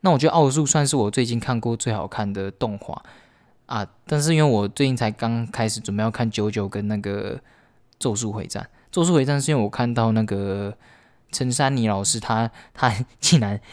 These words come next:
有带一个那个什么，什么挪，然后 Google 一下。好，Google 完，就是陈珊妮老师他的很像装硬碟的包包里面竟然有放一个那个两面宿傩的手指。然后我想说，哎，那个手指的也做得太真实了。然后我想说，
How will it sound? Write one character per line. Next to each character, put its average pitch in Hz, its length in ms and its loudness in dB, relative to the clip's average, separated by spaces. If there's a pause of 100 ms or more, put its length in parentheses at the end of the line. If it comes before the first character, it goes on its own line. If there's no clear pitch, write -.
(100)
有 113 120 -2
带 131 240 2
一 120 100 0
个 113 140 0
那 120 160 0
个 110 140 -2
什 101 120 -4
么， 95 260 -10
什 - 140 -10
么 101 180 -2
挪， 92 420 -6
然 101 100 -8
后 98 60 -8
Google 104 280 -6
一 107 40 -10
下。 - 160 -10 (220)
好， 131 200 2
Google 147 300 4
完， 113 220 2
就 135 100 -2
是 160 200 2 (420)
陈 156 160 -2
珊 175 100 4
妮 175 60 4
老 127 120 2
师 120 100 -2
他 135 180 4
的 117 320 2 (580)
很 120 140 -4
像 165 180 2
装 151 240 2
硬 156 160 2
碟 101 180 -2
的 98 180 -2
包 113 160 0
包 113 120 2
里 98 60 -2
面 113 120 0
竟 123 140 -6
然 127 100 -2
有 101 100 -2
放 110 260 0
一 110 60 0
个 196 160 -4
那 202 120 0
个 98 240 -8 (340)
两 117 200 -4
面 143 280 -2
宿 139 260 -2
傩 104 300 -4
的 104 100 -8
手 - 300 -6
指。 - 220 -8 (400)
然 160 80 -2
后 - 20 2
我 175 60 2
想 143 160 0
说， 147 220 0
哎， - 100 -16 (280)
那 190 80 0
个 180 60 4
手 131 200 0
指 110 220 -6
的 104 140 -4 (280)
也 110 140 -6
做 160 200 -2
得 117 80 -2
太 127 220 -8
真 107 200 -4
实 - 180 -4
了。 90 80 -8
然 101 60 -6
后 110 80 -2
我 117 40 -2
想 113 100 0
说， 117 180 -2